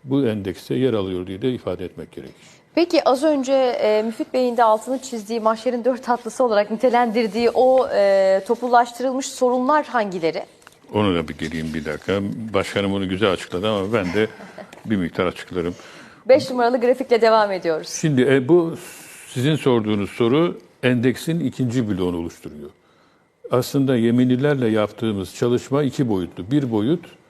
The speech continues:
Speaker 1: sadece endeksi ölçme, beklentiyi ölçme. İkinci boyut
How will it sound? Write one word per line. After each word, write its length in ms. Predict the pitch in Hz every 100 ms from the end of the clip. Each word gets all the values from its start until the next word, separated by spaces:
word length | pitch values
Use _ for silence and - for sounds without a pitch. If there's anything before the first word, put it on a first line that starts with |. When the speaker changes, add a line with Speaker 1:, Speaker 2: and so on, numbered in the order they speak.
| - - -
Speaker 1:
sadece 500 | - 147 135 123 113
endeksi 540 | 101 104 107 98 -
ölçme, 480 | 139 131 - 139 165 - - _ _ -
beklentiyi 600 | 117 - 120 113 131 135
ölçme. 400 | 135 - 143 160
İkinci 540 | 160 131 - 120 151 139
boyut 340 | 120 147 170